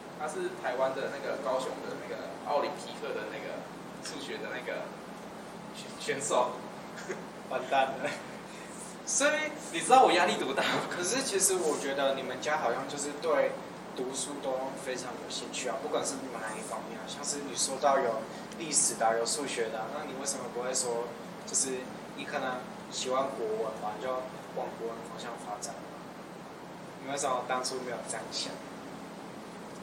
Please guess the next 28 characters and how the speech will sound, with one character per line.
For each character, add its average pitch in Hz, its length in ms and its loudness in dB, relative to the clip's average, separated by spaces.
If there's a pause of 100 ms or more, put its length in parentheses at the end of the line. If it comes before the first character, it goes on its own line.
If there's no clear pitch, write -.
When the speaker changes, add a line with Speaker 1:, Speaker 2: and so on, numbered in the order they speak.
(240)
Speaker 1:
我 220 120 -2
本 - 80 2
来 - 80 0
是 - 160 -6
想， - 200 -6
可 - 360 -10
是 - 140 -10
被 - 80 0
我 - 80 0 (100)
爸 - 280 4 (260)
Speaker 2:
被 143 220 2
逼 120 200 -4
的。 - 60 -4 (140)
可 175 100 0
是 240 280 4 (300)
你 143 140 -2
爸 170 240 8
为 170 100 6
什 170 80 2
么 - 160 2
当 - 140 2
初 - 160 -2
会 135 160 0
填 110 240 -2 (420)
总 - 140 -2 (180)
工？ - 140 -2 (200)
因 160 100 -2
为 180 140 2